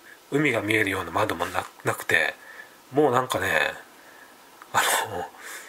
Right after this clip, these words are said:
窓のない部屋、汚かないけども、まあ、初日との差が激-、激しすぎて驚いちゃって、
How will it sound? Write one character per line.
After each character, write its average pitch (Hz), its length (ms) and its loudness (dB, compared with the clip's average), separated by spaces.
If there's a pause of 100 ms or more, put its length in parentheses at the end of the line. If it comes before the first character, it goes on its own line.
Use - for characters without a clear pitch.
(720)
窓 165 280 4
の 120 140 0
な 113 280 2
い 82 160 -6 (420)
部 139 60 2
屋、 80 200 2 (500)
汚 202 380 2
か 160 140 6
な 127 120 2
い 113 80 -2
け 98 120 -2
ど 95 100 0
も、 90 480 0 (640)
ま 135 140 6
あ、 - 40 6
初 117 220 4
日 156 220 2
と 180 80 6
の 135 80 4
差 110 220 2
が 123 320 4
激-、 113 200 0 (100)
激 127 80 0
し 131 60 0
す 151 100 4
ぎ 107 100 -2
て 80 100 0
驚 120 240 2
い 113 40 0
ち 92 80 -6
ゃ - 20 -8
っ - 40 -10
て、 - 300 0